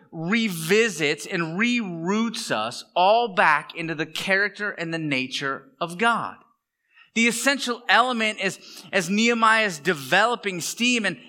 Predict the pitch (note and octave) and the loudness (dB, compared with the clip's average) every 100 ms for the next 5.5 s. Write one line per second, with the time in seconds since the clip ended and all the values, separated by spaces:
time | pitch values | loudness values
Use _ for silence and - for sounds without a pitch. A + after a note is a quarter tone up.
0 | - G#3 G3 E3+ A#3 A3+ G#3+ F#3 G#3 A#3 | -4 0 0 2 2 2 -2 2 4 4
1 | G3 D#3 F#3+ G#3 G#3+ - - - A#3 C#4+ | -2 -2 -2 0 -2 -4 -8 0 2 2
2 | C4+ - A3+ F3+ - F3 G3 A3+ E3+ F3+ | 0 0 0 0 2 2 2 -2 0 2
3 | A2+ E2 - _ _ E3+ D#3 - - - | 2 -2 -18 _ _ -6 -4 -4 -2 -2
4 | D4 D#4+ E4 - - G3 F#3+ G3+ A#3 G#3+ | 0 0 0 -6 -2 0 2 4 4 4
5 | E3+ G2 - - | 0 -2 -8 -16